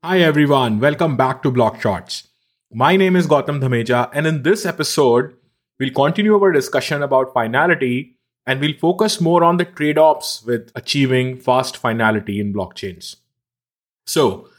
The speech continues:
there are definitely some trade-offs associated here. Think of it this way. In the last episode, we understood what is deterministic finality, and we also understood that all nodes, or at least the majority, two-third majority nodes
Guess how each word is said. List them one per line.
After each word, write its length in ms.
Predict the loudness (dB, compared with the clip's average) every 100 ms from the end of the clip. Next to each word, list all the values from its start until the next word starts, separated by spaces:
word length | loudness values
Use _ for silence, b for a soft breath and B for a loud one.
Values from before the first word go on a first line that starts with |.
| b b b -2
there 140 | 2
are 100 | 4
definitely 480 | 4 2 0 0 0
some 220 | 2 2
trade-offs 420 | 4 4 4 2
associated 640 | -4 -4 -2 0 0 -2 -4
here. 240 | -8 -8 _ _ _ _ _ _ _ _
Think 220 | 0 2
of 120 | 2 0
it 140 | 0
this 220 | -2 -2
way. 220 | -4 -6 -14 _ _ _ -4
In 80 | 0
the 80 |
last 300 | 4 2 2
episode, 480 | -2 0 2 2 2
we 100 | 0
understood 640 | 0 -2 -2 2 2 2 0
what 160 | 0
is 100 | 0
deterministic 680 | -2 0 0 -2 -4 -6 -6
finality, 680 | -4 -2 -2 -2 -6 -8 -10 _ _ _ _ _ _ _ _
and 180 | -2 2
we 80 | 4
also 300 | 2 2 2
understood 640 | 2 0 2 2 2 -2 -2
that 280 | -2 -2 2
all 320 | 4 4 2
nodes, 480 | 2 4 2 0 0
or 380 | 2 2 0 -4
at 160 | -2
least 220 | 0 2
the 80 | 2
majority, 640 | 0 2 2 2 2 -2 -2
two-third 480 | -4 0 0 0
majority 500 | -2 0 2 2 0
nodes 540 | -2 0 0 -2 -8